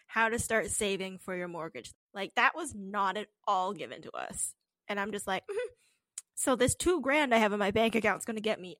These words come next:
absolutely nothing. Cool. Love that." <laughs>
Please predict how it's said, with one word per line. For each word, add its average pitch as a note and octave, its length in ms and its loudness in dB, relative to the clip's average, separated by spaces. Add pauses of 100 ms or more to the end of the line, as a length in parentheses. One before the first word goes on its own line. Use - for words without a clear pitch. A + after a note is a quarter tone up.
absolutely G3+ 520 -4
nothing. A#3+ 420 0 (220)
Cool. G#3+ 560 -2 (340)
Love A3 420 4
that." C#3+ 360 -12
<laughs> - 240 2